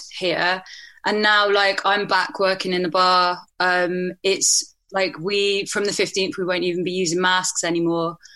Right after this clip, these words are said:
There's less than five, uh, less than four hundred cases left here. Um, and I, I don't know, I think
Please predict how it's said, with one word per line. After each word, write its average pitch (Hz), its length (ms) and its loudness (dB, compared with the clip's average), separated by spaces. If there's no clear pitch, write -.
There's 196 180 2
less 214 280 2
than 196 180 -2
five, 185 380 0
uh, 185 240 2
less 208 180 2
than 202 140 -2
four 208 180 0
hundred 196 260 -2
cases 190 600 -2
left 202 360 -4
here. 165 360 0
Um, 190 480 0
and 208 140 2
I, 208 160 2
I 190 100 2
don't 196 140 0
know, 185 260 0
I 185 80 -4
think 185 380 -4